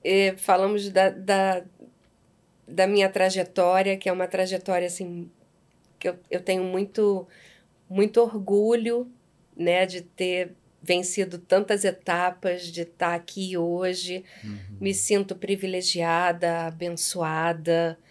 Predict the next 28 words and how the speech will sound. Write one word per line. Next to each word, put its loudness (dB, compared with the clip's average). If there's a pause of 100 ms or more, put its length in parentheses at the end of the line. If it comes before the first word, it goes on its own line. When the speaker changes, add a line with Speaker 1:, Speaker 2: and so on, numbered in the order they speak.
(640)
Speaker 1:
é, 0
sou 2
muito 2
realizada 0
naquilo -10
que -8
eu -4
faço, -6 (300)
sou -6
muito -2
grata -2
ao -4
universo -2 (720)
e -4 (760)
realmente, 0 (380)
é, -2 (580)
me 2
encontrei. 0 (380)
Speaker 2:
Que -12
legal. 0 (100)
Speaker 1:
É, 2
tô 2
Speaker 2:
Isso 4
é 4
ótimo. 2 (380)
Speaker 1:
tô 6
em 4
casa, 0